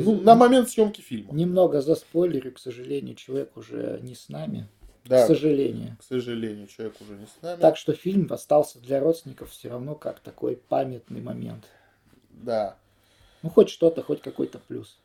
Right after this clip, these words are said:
Speaker 2: В этом есть небольшое
Speaker 1: Ну, отчасти, да.
Speaker 2: удовлетворение.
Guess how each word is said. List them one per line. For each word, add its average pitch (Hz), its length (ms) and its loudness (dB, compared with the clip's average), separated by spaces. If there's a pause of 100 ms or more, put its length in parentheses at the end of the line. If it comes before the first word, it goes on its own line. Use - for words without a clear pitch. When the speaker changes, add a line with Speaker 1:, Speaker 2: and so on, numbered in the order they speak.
(380)
Speaker 2:
В 135 80 -4
этом 156 240 4
есть 160 260 0
небольшое 131 480 -8
Speaker 1:
Ну, - 100 -8
отчасти, 131 380 -4
да. 127 40 -2
Speaker 2:
удовлетворение. 117 480 -4